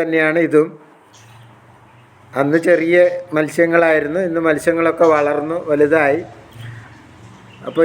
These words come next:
ഇപ്പോൾ ഞാൻ കൊടുക്കുന്ന തീറ്റ പരിചയപ്പെടുത്താൻ വേണ്ടിയാണ് ഞാൻ ഈ വീഡിയോ ചെയ്യുന്നത്. ഞാൻ കൂടുതൽ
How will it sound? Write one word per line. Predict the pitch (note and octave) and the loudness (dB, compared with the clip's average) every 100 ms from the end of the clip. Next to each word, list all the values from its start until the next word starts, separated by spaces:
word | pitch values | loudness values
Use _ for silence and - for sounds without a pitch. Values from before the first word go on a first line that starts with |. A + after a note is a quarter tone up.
| D#3 | 0
ഇപ്പോൾ | - - F3+ F3+ | -2 0 2 2
ഞാൻ | E3+ F3 F3 | 0 0 0
കൊടുക്കുന്ന | D#3+ D#3+ - E3+ E3 F3+ F3 - - - - - | 2 0 -2 0 0 0 -4 -16 -20 -20 -12 -4
തീറ്റ | D#3+ D#3 D#3+ F3+ F3 F3 - | 0 0 0 2 2 0 -2
പരിചയപ്പെടുത്താൻ | D3+ D3 E3 E3 E3 - E3 E3 | -2 2 0 0 -2 2 2 2
വേണ്ടിയാണ് | D#3+ D#3+ D#3 D3+ E3+ G#3+ - D3 | 0 2 2 0 -4 -8 -8 -2
ഞാൻ | D#3 D#3+ | 0 2
ഈ | D#3 | 2
വീഡിയോ | D#3 D#3 D#3 D#3+ | 2 2 4 4
ചെയ്യുന്നത്. | C#3+ C#3+ C#3+ B2+ D3+ G#3 - - _ _ _ _ _ _ _ _ _ _ _ _ _ _ _ _ _ C#3+ | 2 0 -2 0 -2 -2 -12 -20 _ _ _ _ _ _ _ _ _ _ _ _ _ _ _ _ _ -2
ഞാൻ | D3+ F3 | -2 2
കൂടുതൽ | F3 E3 F3 | 2 4 4